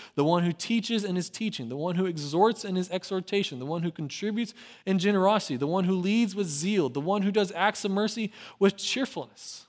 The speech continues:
The point he's trying to get across is he says the church is a body of believers who together invest into what God wants to build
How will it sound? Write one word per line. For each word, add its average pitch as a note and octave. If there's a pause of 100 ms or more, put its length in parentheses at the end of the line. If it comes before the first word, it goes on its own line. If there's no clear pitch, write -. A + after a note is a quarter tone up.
(800)
The F3
point A#3+
he's A3
trying A3+
to G#3
get F#3+
across B3
is G3
he A3
says G3+
the F3
church C4 (260)
is G3
a F#3+
body G3
of G3+
believers F#3 (220)
who G3+
together G#3
invest G3
into F3+
what F#3
God F3+
wants F#3+
to F#3
build C#3+